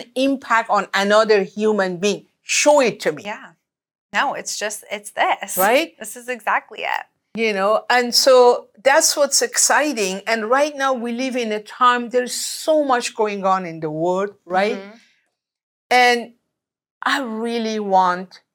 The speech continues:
Speaker 1: the beauty industry and the beautician at the forefront of that,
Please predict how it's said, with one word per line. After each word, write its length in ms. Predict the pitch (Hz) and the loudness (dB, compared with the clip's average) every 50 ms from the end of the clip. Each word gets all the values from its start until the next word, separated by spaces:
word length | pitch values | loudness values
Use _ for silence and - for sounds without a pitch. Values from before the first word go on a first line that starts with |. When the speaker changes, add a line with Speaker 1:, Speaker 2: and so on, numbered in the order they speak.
| _ _ _ _ _ _ - | _ _ _ _ _ _ 0
Speaker 1:
the 100 | 185 185 | 0 0
beauty 480 | 180 165 180 185 202 202 202 - 202 175 | 0 0 -4 -6 -6 -6 -6 -8 -8 -8
industry 540 | 165 160 160 160 156 151 - - - 156 - - | -8 -6 -6 -4 -4 -4 -6 -8 -10 -12 -10 -6
and 220 | - 190 190 175 160 | -6 -4 -4 -4 -6
the 80 | 175 | -8
beautician 800 | 160 160 - 175 175 185 180 180 - - 226 208 - - 208 202 | -8 -8 -10 -8 -6 -6 -6 -6 -8 -8 -8 -6 -6 -6 -6 -6
at 180 | 180 139 160 - | -6 -6 -8 -8
the 80 | 170 160 | -10 -14
forefront 840 | - - - - 196 190 185 190 - - - 170 165 160 160 - | -14 -10 -4 0 2 2 0 0 -6 -8 -6 -6 -6 -6 -8 -10
of 140 | 156 147 147 - | -10 -10 -8 -8
that, 240 | - - - - | -10 -10 -10 -12